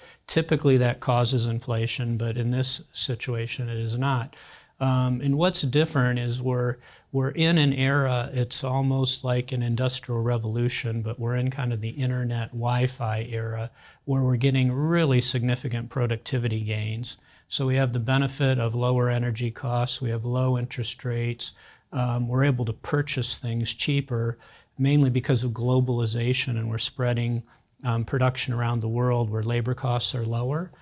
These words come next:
Um, and we're also, because of the internet, Wi-Fi, connectivity, we're seeing really substantial productivity gains.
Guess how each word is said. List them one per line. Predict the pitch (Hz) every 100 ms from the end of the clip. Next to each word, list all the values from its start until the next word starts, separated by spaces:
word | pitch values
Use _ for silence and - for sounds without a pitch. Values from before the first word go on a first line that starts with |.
| - - _
Um, | 131 127 123 120 117 117 - 131
and | 131 127
we're | 127 127
also, | - 131 139 - 127 123 127 - 180
because | 131 - 135 127
of | 117
the |
internet, | 113 139 135 131 131 127 131
Wi-Fi, | 123 123 123 127 131 120 123 120 -
connectivity, | - 123 127 - - 135 131 120 117 117 - _
we're | 127 120
seeing | - 143 131
really | 123 143 131 127
substantial | 131 107 - 113 - 113
productivity | 123 113 107 - 120 120
gains. | 120 127 131 135